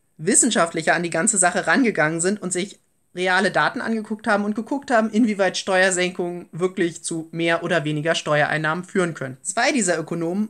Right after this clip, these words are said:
waren Matthias Trabant und Harald Uhlig.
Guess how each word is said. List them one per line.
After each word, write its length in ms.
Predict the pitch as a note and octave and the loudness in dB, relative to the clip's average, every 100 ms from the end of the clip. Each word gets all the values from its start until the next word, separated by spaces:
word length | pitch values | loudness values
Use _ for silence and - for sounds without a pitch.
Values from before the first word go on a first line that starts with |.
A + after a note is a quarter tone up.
| - | -4
waren 320 | E3+ F#3 G#3+ | -2 -2 -4
Matthias 460 | G3 G3 B3 D#4 - | -4 -4 -2 -2 -2
Trabant 580 | - F3 F3+ F#3+ G3+ - _ _ _ _ | 0 0 2 -2 -4 -12 _ _ _ _
und 420 | A#3+ D4 F4 - _ _ _ - | -6 -4 -6 -12 _ _ _ -10
Harald 500 | D3 C#3+ D#3+ G3 - | -6 -2 -4 -4 -8
Uhlig. 540 | G3+ F#3+ C#3+ C3 - | -4 -4 -4 -8 -16